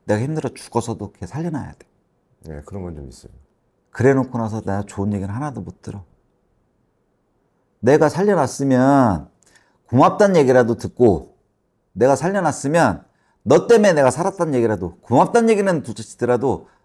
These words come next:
Speaker 1: 너 때문에 내가 살았다는 얘기라도 들었으면 좋겠는데 그런 것도 못 들으면서 맨날 당하면서도 그렇게 살려놔, 사람들을.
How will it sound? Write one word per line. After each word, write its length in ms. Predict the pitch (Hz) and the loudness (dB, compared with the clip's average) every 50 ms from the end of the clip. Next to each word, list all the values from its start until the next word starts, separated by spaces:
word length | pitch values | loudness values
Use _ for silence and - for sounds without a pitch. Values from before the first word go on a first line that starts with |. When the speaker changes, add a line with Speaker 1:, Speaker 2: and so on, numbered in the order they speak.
| _ _ | _ _
Speaker 1:
너 240 | - 113 151 - - | 0 2 2 2 2
때문에 220 | - 214 196 202 180 | 0 0 2 2 4
내가 160 | 156 139 - | 4 2 2
살았다는 400 | 135 - 190 185 - 190 170 147 | 0 -4 -8 -6 -6 -4 -2 -2
얘기라도 380 | 127 123 123 120 107 113 101 | 0 0 0 0 -2 -4 -6
들었으면 360 | - - 127 135 - 160 135 113 | -4 -4 -4 -2 -2 -2 -2 -2
좋겠는데 680 | 107 - 120 110 117 120 135 147 131 95 76 - - _ _ _ _ _ _ _ _ _ | -2 -2 -2 -2 0 0 2 2 2 2 0 -4 -10 _ _ _ _ _ _ _ _ _
그런 180 | - - 120 147 | -2 0 0 2
것도 200 | 156 156 - 135 | 0 0 -2 -4
못 160 | 104 98 101 | -4 -4 -6
들으면서 540 | - 117 113 104 104 101 98 117 113 110 - _ _ _ _ _ _ _ - | -4 -4 -4 -4 -4 -4 -6 -8 -12 -12 -16 _ _ _ _ _ _ _ -6
맨날 640 | 85 85 92 104 120 127 139 156 160 160 156 156 | -2 2 4 4 6 4 4 2 0 0 -2 -2
당하면서도 680 | - - 92 101 107 113 110 107 101 104 95 104 101 - | -6 -6 -4 -2 0 0 0 -2 -4 -4 -6 -8 -10 -12
그렇게 220 | - 101 - - | -14 -16 -14 -14
살려놔, 420 | - - 139 147 160 143 123 - - | -12 -12 -12 -10 -10 -12 -12 -14 -18
사람들을. 440 | - - 131 139 135 127 113 107 | -18 -16 -12 -12 -12 -12 -14 -16